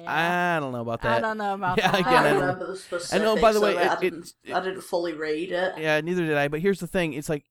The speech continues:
Speaker 2: Yahoo's not the only one. They're probably all implicit in it, and they're probably all, you know,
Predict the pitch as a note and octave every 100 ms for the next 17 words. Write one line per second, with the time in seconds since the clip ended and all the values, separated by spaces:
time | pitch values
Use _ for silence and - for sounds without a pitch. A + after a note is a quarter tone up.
0 | _ D3 E3 E3 F3 D#3+ D3+ C#3 C3+ C3
1 | A#2+ B2+ - D#3+ D3+ - B2+ C3 C3+ D3
2 | D3 _ _ _ D3+ D3 D3+ D3 D3+ D#3
3 | D3 - - C3+ C#3+ - D#3 C#3+ C#3 A#2+
4 | C3 C3+ C3+ B2+ B2